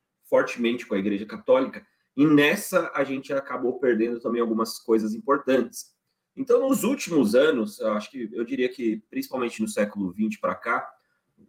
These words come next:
houve uma grande, é, onda dos evangélicos, inclusive, dizendo coisas contra o Natal, falando que a gente não deveria comemorar o Natal.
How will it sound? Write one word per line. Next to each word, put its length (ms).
houve 220
uma 180
grande, 800
é, 420
onda 400
dos 200
evangélicos, 680
inclusive, 640
dizendo 920
coisas 400
contra 300
o 20
Natal, 560
falando 320
que 140
a 40
gente 220
não 140
deveria 400
comemorar 420
o 60
Natal. 760